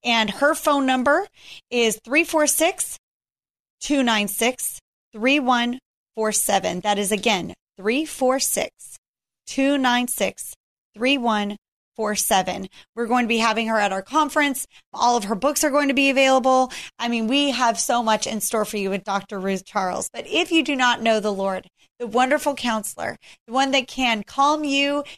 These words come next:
in the moment of crisis, then you need to know who he is. You just say, pray the simple prayer of, "Jesus, I need you.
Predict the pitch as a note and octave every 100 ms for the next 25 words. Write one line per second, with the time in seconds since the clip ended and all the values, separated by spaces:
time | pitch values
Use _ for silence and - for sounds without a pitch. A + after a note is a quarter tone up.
0 | - A#3 A3 A3 B3 C#4 C4+ - A3+ G#3
1 | F#3+ - _ _ _ A#3 B3 A#3+ - -
2 | - - G3+ A#3+ A3+ A3+ B3+ A#3 A3+ A#3+
3 | B3+ B3+ - _ - C4 B3 A3 G3+ G3
4 | _ _ _ B3+ B3 A#3+ A#3+ - _ -
5 | A3+ G#3+ G#3+ _ - G3+ F#3 - A3+ -
6 | - - - A3+ A#3+ B3 - - - -
7 | C#4+ C#4+ C#4 - A#3+ B3 A#3 A#3+ G#3+ G3+
8 | G#3 - - A#3+ A3 A#3 - G#3+ G#3 G#3
9 | G#3 - A3+